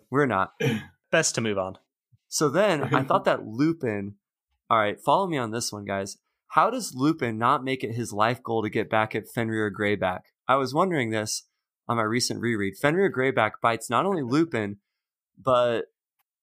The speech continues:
Speaker 2: Uh-huh.
Speaker 1: we assume a lot of other kids, a lot of other innocent kids, and ruins their whole lives.
Speaker 2: So it
Speaker 1: And
Speaker 2: should have been a side
Speaker 1: Lupin
Speaker 2: story of Lupin getting at him?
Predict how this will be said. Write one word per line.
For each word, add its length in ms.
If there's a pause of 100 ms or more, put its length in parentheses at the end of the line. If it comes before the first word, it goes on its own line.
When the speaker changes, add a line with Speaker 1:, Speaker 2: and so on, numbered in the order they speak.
(180)
Speaker 2:
Uh-huh. 300
Speaker 1:
we 100
assume 680
a 80
lot 200
of 100
other 220
kids, 440
a 60
lot 180
of 80
other 220
innocent 480
kids, 340
and 200
ruins 300
their 140
whole 200
lives. 440 (480)
Speaker 2:
So 160
it 40
Speaker 1:
And 60
Speaker 2:
should 80
have 60
been 120
a 60
side 280
Speaker 1:
Lupin 80
Speaker 2:
story 420
of 140
Lupin 560 (160)
getting 280
at 160
him? 140